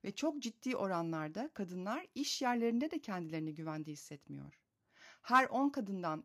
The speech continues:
üçü iş yerinde tacize maruz kalıyor. Ve bu iş yerleri her zaman öyle küçük veya orta işletmelerde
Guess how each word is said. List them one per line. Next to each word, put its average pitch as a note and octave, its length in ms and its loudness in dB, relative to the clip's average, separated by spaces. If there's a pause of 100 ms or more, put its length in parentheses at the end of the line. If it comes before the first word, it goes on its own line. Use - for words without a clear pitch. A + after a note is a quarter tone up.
üçü B3+ 440 -6
iş A#3 260 -4
yerinde F3+ 400 -4
tacize F3+ 500 -4
maruz D3 380 -6
kalıyor. D#3 520 -8 (320)
Ve G3 100 -2
bu A3+ 100 -4
iş B3+ 180 -2
yerleri G3+ 400 0
her G#3+ 200 0
zaman G3 360 -4
öyle F#3+ 260 -6
küçük - 480 -12
veya F#3 200 0
orta F#3 280 -6
işletmelerde F3+ 760 -4